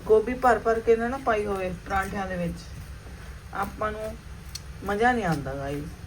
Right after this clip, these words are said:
ਲਓ ਜੀ, ਆਪਾਂ ਮਿਕਸ ਅਪ ਕਰ ਲਿਆ ਸਾਰਾ, ਠੀਕ ਹੈ। ਦੇਖੋ ਗਾਇਸ, ਆਪਾਂ ਗੋਭੀ ਪਾਈ ਹੈ ਤੇ ਗੋਭੀ ਦੇ ਵਿੱਚ ਆਪਾਂ ਗਾਇਸ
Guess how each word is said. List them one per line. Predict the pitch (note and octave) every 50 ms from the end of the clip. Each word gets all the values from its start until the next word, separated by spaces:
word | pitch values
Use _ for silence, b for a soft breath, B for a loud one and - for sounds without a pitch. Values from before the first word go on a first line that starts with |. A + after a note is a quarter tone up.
| - - - - - - - - - - - - - - - - - - - -
ਲਓ | F3 F3+ F3 F3
ਜੀ, | E3+ C#3+ - -
ਆਪਾਂ | - - F3 F3 G3 G3+
ਮਿਕਸ | G3+ G3 G3 G3+ G3 - - -
ਅਪ | G#3 G3+ - -
ਕਰ | G3+ F3+ E3+ D#3+
ਲਿਆ | E3+ F3 F#3 G3 G3+ G3 - - - -
ਸਾਰਾ, | - G3 G3+ G#3 G#3
ਠੀਕ | - - A#3 G3+ -
ਹੈ। | B3+ B3+ B3+ C4 - - - - - - - - - - - - - - - - - - - - - - - - - - - - - - - - - - - - - - - - - - - - - - - - - - - - - - - - - - - - - - -
ਦੇਖੋ | - A3+ A#3 A#3+ - C4
ਗਾਇਸ, | A#3 A3+ A3+ A3+ A3+ A#3 A#3
ਆਪਾਂ | A#3 A3+ A3+ - A#3 A#3 A3+
ਗੋਭੀ | - F#3+ A3 G#3+ A3 A#3+ B3
ਪਾਈ | B3 - A3+ G3+ G3+ G#3+ A#3
ਹੈ | A#3+
ਤੇ | A#3+ C#4
ਗੋਭੀ | B3 A3 A3 A3 G#3 G3+ A#3+ A#3+
ਦੇ | A#3+ B3+
ਵਿੱਚ | B3 A3 G#3+ G#3 G#3 - -
ਆਪਾਂ | A3+ G#3+ G#3+ - A3+ A3
ਗਾਇਸ | G#3+ G#3 G#3 G#3+ A3+